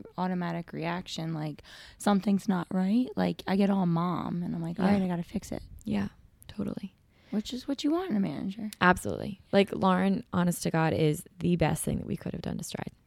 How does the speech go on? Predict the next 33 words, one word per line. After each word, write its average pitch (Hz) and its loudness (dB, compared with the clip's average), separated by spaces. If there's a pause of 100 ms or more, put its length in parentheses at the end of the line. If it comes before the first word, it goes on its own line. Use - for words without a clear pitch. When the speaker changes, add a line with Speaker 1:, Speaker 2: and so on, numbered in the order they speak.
Speaker 1:
Thanks. 208 -16 (340)
Speaker 2:
You're 196 -2
welcome. 185 -12 (840)
Let's 240 -2
leave 269 0
it 269 2
on 254 2
that. 220 0
Speaker 1:
Okay. 247 -10 (440)
Speaker 2:
Um, 208 8
Lauren, 202 6
pimp 208 4
yourself 202 2
out. 190 6
Where 175 4
can 185 -2
people 190 -4
find 175 -2
you? - -6 (960)
Speaker 1:
Instagram 196 -2 (560)
at 185 -4
Larsim. 175 -2 (380)
So - -16
original. 170 -8
Speaker 2:
So - -8
rich. 180 -8 (120)
And 196 2
what's 190 -4
your 185 -4
schedule? 180 -6 (580)
Speaker 1:
My 196 -4
schedule 208 -6
is 170 -4